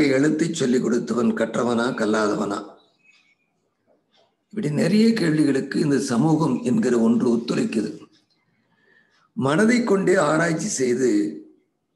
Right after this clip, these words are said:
அவர்கள் அதை அடைந்திருக்கிறார்கள். ரைட் சகோதரர்கள், பறவைகள் பறக்க முடி-, பறக்கும் பொழுது ஏன் மனிதனால் பறக்க முடியாது என்கிற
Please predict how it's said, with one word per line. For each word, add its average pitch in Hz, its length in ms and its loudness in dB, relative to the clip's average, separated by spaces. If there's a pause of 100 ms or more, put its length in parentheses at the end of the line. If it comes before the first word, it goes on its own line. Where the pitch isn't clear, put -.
(1000)
அவர்கள் 123 480 -2
அதை 110 300 -2
அடைந்திருக்கிறார்கள். 107 960 -2 (1200)
ரைட் 110 340 -2
சகோதரர்கள், 135 640 0 (1080)
பறவைகள் 196 540 4
பறக்க 170 440 -2
முடி-, 156 360 -2
பறக்கும் 151 480 -2
பொழுது 131 360 2 (1080)
ஏன் 190 260 2
மனிதனால் 143 540 0
பறக்க 110 320 -4
முடியாது 104 540 -2 (920)
என்கிற 151 340 0